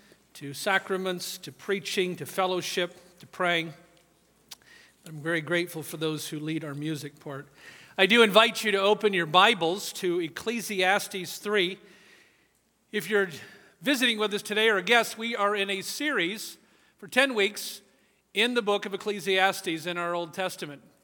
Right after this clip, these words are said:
classified as one of the wisdom books. And the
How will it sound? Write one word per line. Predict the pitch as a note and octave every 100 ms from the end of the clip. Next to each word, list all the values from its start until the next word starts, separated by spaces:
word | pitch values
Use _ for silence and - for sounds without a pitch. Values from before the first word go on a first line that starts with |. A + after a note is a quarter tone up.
| _
classified | - A3 G#3+ F#3+ G3+ F#3
as | F3+ - - -
one | G3+
of | F#3+
the | E3
wisdom | G#3+ D4 F#3 F3
books. | D3+ C3 - - - _ _ _ _ _ _ _ _ _ _ _ _
And | F3
the | F3+